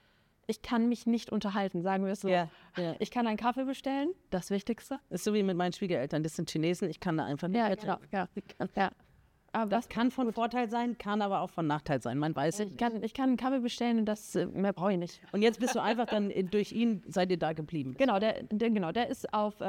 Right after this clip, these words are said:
Speaker 1: Rhodos aufgewachsen und ich bin quasi zu ihm gezogen, da ich durch meinen Online-Job sehr flexibel bin, was den Ort angeht, ist das, äh,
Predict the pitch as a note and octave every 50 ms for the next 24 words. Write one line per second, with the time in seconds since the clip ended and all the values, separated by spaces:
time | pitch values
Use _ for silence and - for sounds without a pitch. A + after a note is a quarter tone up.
0 | F#3+ F#3+ F#3 F#3 F3+ B3 C4+ C#4 B3 - - - - - - C#4 C4+ C#4 - -
1 | - C4+ B3+ - A#3 G#3 G#3+ G#3+ - - A3 G#3+ - - A3 G#3 G3 G#3 G3 -
2 | - C4+ C4 - - B3+ C#4 C4+ C4 B3+ - - B3+ B3+ B3 A#3+ A#3+ A3 G#3+ G#3+
3 | G#3 G#3 - - A3 G#3+ G#3 - - G#3 G#3 G3+ F#3+ G#3+ G#3+ G#3+ G#3 G#3 G3+ G#3+
4 | G#3 G3+ - - G#3 G#3 - - G#3 - - - A#3 A#3 A#3 A3 G3+ G#3 G#3 G3
5 | G3 F#3+ - - G3 - - G3+ G#3 - G3+ G3+ G3 F#3+ F#3+ F#3+ F#3+ G3+ - F#3
6 | - - - F#3+ F3+ - - - - - - F3+ F3+ F3 F3 F3